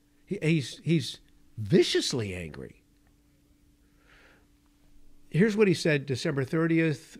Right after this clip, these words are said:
January first, January second, January third. I don't know what he said after that because I was blocked. I was looking at his site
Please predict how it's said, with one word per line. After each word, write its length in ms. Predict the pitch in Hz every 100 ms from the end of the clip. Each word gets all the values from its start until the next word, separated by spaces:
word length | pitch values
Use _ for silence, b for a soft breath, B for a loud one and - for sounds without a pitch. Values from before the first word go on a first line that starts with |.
| -
January 360 | 147 139 135
first, 260 | 127 139 120
January 340 | 131 127 123
second, 260 | 113 131 113
January 380 | 117 117 113 110
third. 240 | 127 135
I 100 | 139
don't 100 | 151
know 80 | 143
what 120 | 139
he 60 | 127
said 240 | - 123
after 240 | 120 113 117
that 160 | 123 120
because 260 | 113 107
I 60 | 107
was 140 | 98
blocked. 460 | 107 110 107 - - - _ _ _ -
I 120 | 123
was 180 | 117 120
looking 580 | 127 175 214 202 202 -
at 160 | 143
his 200 | 135 147
site 380 | - 131 120 135